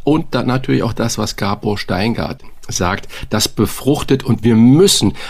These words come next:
auch diese Kontrapositionen annehmen und zuhören,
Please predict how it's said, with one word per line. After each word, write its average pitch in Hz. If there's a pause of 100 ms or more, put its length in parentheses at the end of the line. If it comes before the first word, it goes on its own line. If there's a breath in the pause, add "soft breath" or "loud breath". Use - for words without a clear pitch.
(120 loud breath)
auch 120
diese 110
Kontrapositionen 117 (100)
annehmen 147
und -
zuhören, 135